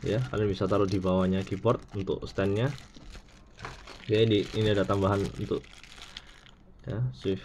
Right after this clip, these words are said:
shift-nya, ya, Daksa, ada tulisan Daksa dan escape, ya. Oke, dan ini untuk kabelnya, kabel casnya.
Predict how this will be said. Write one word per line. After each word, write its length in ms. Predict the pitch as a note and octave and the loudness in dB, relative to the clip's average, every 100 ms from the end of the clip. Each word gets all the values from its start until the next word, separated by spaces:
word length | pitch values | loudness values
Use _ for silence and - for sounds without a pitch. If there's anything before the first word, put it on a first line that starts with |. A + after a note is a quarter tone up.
| - | -10
shift-nya, 560 | - - G2+ - G#2 A#2 | -4 -2 -2 0 0 0
ya, 160 | G#2 B2+ A2+ - | 2 2 0 -6
Daksa, 480 | F2+ - - A2 C3+ | -8 -4 0 0 0
ada 240 | F#2+ F#2+ | -2 -2
tulisan 320 | F#2+ F#2 F#2+ | -2 -2 -2
Daksa 480 | F#2 F2+ - G#2+ C3 - - - - - - - - - - - - | -4 -6 -6 -6 -6 -10 -20 -20 -20 -20 -20 -20 -20 -20 -20 -14 -4
dan 240 | G2+ A#2+ B2 - - - | 0 2 0 -6 -16 -12
escape, 400 | - F#2 - F#2 - - - - - - - - | -8 -4 -2 -2 -6 -20 -20 -20 -20 -20 -20 -12
ya. 160 | G2+ F2+ - - - - - - - - - - - - - C3+ | -8 -8 -10 -18 -20 -20 -20 -20 -20 -20 -20 -14 -12 -14 -14 -4
Oke, 240 | B2+ C3+ | 2 2
dan 240 | D#3 G2 | 4 2
ini 240 | G#2+ A#2 B2 - | 4 6 4 2
untuk 160 | A2 G2+ | 0 2
kabelnya, 480 | A2 - G2+ A#2 D3+ - - | 2 2 4 4 0 -6 -10
kabel 240 | G2 - F#2 | -6 -4 -2
casnya. 480 | G2+ - A2 B2 | -2 0 -2 -2